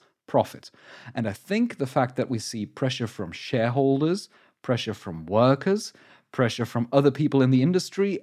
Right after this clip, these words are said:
and of course, surely also pressure from people who, you know, look at the games of Activision Blizzard, look at the quality and the failings of their games quality that, uh, has happened in recent years, and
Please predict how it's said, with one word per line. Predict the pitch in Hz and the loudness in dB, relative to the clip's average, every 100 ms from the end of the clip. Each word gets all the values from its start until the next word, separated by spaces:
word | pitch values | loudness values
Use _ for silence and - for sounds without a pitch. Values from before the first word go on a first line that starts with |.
| - | -2
and | 139 | -2
of | 127 _ - | -2 _ -10
course, | - 170 175 - - _ | -2 0 0 -2 -12 _
surely | - - 220 202 165 | -14 -6 0 0 0
also | 131 151 - | 2 0 0
pressure | 131 - 135 131 131 | -4 0 0 0 -4
from | 131 123 | -2 -4
people | 117 147 127 127 | -2 -2 0 0
who, | - 127 117 - - - _ - | 2 2 2 -2 -20 -20 _ -4
you | 151 | 2
know, | 151 135 - | 6 6 4
look | 135 143 180 139 | 4 6 6 4
at | 110 | 2
the | 113 | 2
games | 120 131 135 | 2 4 4
of | 123 | 2
Activision | 90 120 - 117 101 92 | 0 -2 -2 -4 -4 0
Blizzard, | 139 165 151 147 - - - | 2 4 2 0 -2 -20 -2
look | 131 131 | 0 2
at | 117 | 0
the | - | -2
quality | - - 120 131 139 139 123 - | -8 0 4 4 2 0 0 0
and | 101 | -4
the | 90 | -8
failings | - - 131 160 165 175 170 | -4 2 4 4 4 2 -2
of | 160 | -2
their | 156 | -2
games | 143 147 143 | 0 0 -2
quality | - 139 135 139 143 135 131 | -4 0 0 0 0 2 2
that, | 113 120 113 - - | 2 2 0 -2 -4
uh, | 110 | -2
has | 110 110 | 0 0
happened | 127 131 131 120 | 2 2 2 0
in | 113 117 113 | 0 0 -2
recent | 113 120 127 131 117 - | 0 -2 0 0 0 0
years, | 117 120 131 143 131 _ _ _ _ _ _ - | -2 6 8 8 6 _ _ _ _ _ _ -2
and | 143 135 131 | 2 4 2